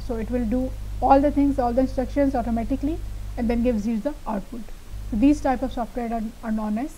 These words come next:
control software. Then measuring softwares. Softwares used to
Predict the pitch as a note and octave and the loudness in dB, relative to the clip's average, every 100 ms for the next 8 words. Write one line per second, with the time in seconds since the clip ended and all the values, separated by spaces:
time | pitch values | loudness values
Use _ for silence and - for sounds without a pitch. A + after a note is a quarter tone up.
0 | - A3+ G#3 G#3+ G3 - G#3+ - - - | -6 -4 -2 -2 -4 -8 -14 -14 -14 -14
1 | - - - - - - - - - - | -12 -12 -14 -14 -14 -14 -14 -14 -14 -14
2 | - - - - - - A#3 C#4 C4+ - | -14 -14 -12 -14 -14 0 4 4 4 2
3 | B3+ D4 F4 E4+ E4 D#4 E4+ E4+ - - | 4 4 2 -2 -2 -2 -4 -4 -6 -12
4 | - - - - C#4 C4+ D#4+ D#4+ C#4+ - | -12 -12 -4 4 4 4 -2 -2 -2 2
5 | D4 D4+ D#4+ | 2 2 -4